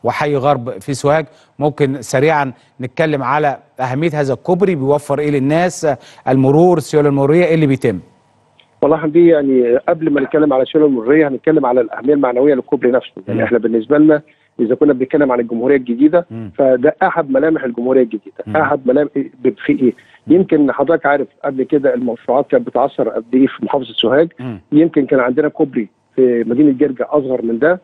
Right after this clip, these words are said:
Speaker 1: مم.
Speaker 2: قد يكون استغرق في الوقت أكتر من عشر سنين.
Speaker 1: مم.
Speaker 2: إحنا بنقول للناس النهاردة دي ملامح الجمهورية الجديدة اللي بنتكلم عنها،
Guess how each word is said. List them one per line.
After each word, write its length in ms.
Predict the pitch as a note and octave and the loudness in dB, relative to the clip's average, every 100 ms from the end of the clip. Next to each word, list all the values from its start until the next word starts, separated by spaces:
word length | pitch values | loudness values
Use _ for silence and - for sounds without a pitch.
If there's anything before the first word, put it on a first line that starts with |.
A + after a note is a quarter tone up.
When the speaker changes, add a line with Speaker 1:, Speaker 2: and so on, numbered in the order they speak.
| - | -8
Speaker 1:
مم. 200 | A2 A#2+ | -8 -2
Speaker 2:
قد 120 | C#3+ | -2
يكون 220 | C#3+ E3 | 2 2
استغرق 500 | D3+ - C#3+ D#3+ D3 | 0 0 2 2 0
في 60 | - | -2
الوقت 320 | C3+ D3+ D#3 - | 0 0 -2 -4
أكتر 540 | E3+ - D3+ D3 - _ | -6 -4 -4 -4 -8 _
من 260 | C#3 B2 B2+ | -2 0 0
عشر 240 | D3 C#3+ B2+ A2+ | 0 -4 -6 -8
سنين. 160 | G2 - - | -10 -10 -12
Speaker 1:
مم. 220 | G#2+ A2+ E3 | -10 -2 0
Speaker 2:
إحنا 120 | F3 | 0
بنقول 260 | D#3+ E3+ E3+ | 0 0 2
للناس 280 | D3 D3+ D#3+ D3 | 2 2 0 -2
النهاردة 500 | B2 D3 D#3+ C#3+ - | 0 0 0 -2 -2
دي 220 | C3+ C3+ | -6 -2
ملامح 340 | E3 D3 D3+ B2+ | 2 2 0 -4
الجمهورية 280 | A#2+ B2+ C3+ | -6 -2 -2
الجديدة 220 | C3 C3+ | 0 -2
اللي 100 | A#2+ | -2
بنتكلم 420 | - - C#3 A#2 | -4 0 0 2
عنها، 320 | C#3 E3 F3+ | 0 0 0